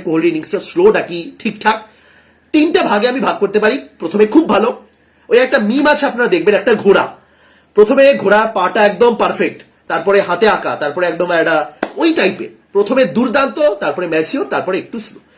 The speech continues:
এবার কোহলির উপর পুরো ভরসা আছে, আপনি রোজ রোজ একটা প্লেয়ারের থেকে ওরকম ইনিংস দেখতে পারবেন না, চাইবেনও না। হ্যাঁ, চাইবেন অবশ্যই, নামটা যদি কোহলি হয় আপনি অবশ্যই চাইবেন। আগের দিন আপনারা দেখুন কোহলি যে জায়গাতে আউট হলেন, তারপরে আরসিবির ব্যাটাররা ভালো খেলেছেন, কিন্তু কোহলি শুরু করেছিলেন ঠিক নিজের মতো,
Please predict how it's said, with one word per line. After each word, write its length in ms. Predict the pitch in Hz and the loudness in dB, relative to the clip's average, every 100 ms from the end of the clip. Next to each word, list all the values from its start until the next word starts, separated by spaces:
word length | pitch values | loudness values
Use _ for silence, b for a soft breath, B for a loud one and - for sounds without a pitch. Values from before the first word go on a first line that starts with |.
| B B B B - | B B B B 0
এবার 160 | 381 392 - _ - | 2 0 -6 _ 0
কোহলির 260 | 233 277 233 | 2 2 0
উপর 100 | 302 233 | -4 2
পুরো 120 | 254 196 | 2 2
ভরসা 240 | 175 208 185 | 0 0 0
আছে, 140 | 208 202 160 | 0 -2 -2
আপনি 120 | 233 175 | -2 2
রোজ 140 | 190 190 | 2 2
রোজ 100 | 254 - | 0 0
একটা 120 | - | 0
প্লেয়ারের 260 | 202 180 190 | 0 0 0
থেকে 100 | 208 | 0
ওরকম 220 | 190 180 185 | 0 0 -4
ইনিংস 160 | 180 160 | -4 -4
দেখতে 160 | 147 165 151 | -6 -4 -6
পারবেন 220 | 113 85 | -6 -10
না, 60 | - 220 | -4 0
চাইবেনও 340 | 220 151 110 - | 0 0 -6 -14
না। 40 | _ b b b b b b _ _ 262 | _ b b b b b b _ _ -2
হ্যাঁ, 140 | 294 - | 0 0
চাইবেন 260 | 190 202 156 | 0 2 0
অবশ্যই, 260 | 175 175 120 135 | -2 -4 -4 -4
নামটা 200 | 156 208 | -4 -2
যদি 120 | 214 214 | -2 -2
কোহলি 180 | 175 185 220 | -2 2 2
হয় 100 | 196 | 2
আপনি 100 | 180 | 0
অবশ্যই 320 | 143 143 202 131 | -2 0 -2 -2
চাইবেন। 180 | 131 185 | -2 -2
আগের 160 | 240 254 | -2 -2
দিন 80 | 262 196 | -4 -4
আপনারা 180 | 220 180 | -2 -2
দেখুন 160 | 175 214 - | -2 -4 -2
কোহলি 160 | 185 202 | -2 0
যে 60 | 175 | 0
জায়গাতে 240 | 175 175 165 | 0 0 2
আউট 120 | 160 - | 0 -2
হলেন, 160 | 107 - b b b b b b - | -8 -10 b b b b b b 0
তারপরে 300 | 220 220 277 214 | 2 2 2 2
আরসিবির 320 | - 247 202 | 0 -4 -2
ব্যাটাররা 260 | 185 208 202 | -2 -2 -2
ভালো 140 | 160 202 | 0 0
খেলেছেন, 440 | 202 180 143 - - - | 2 2 2 -4 -12 -8
কিন্তু 160 | 214 214 | -6 0
কোহলি 200 | 202 214 - | 2 2 2
শুরু 140 | 262 285 | -2 -2
করেছিলেন 280 | 285 277 294 240 | -2 -2 -2 -2
ঠিক 100 | 214 | -2
নিজের 200 | 185 160 110 | -2 -2 -4
মতো, 140 | - | -10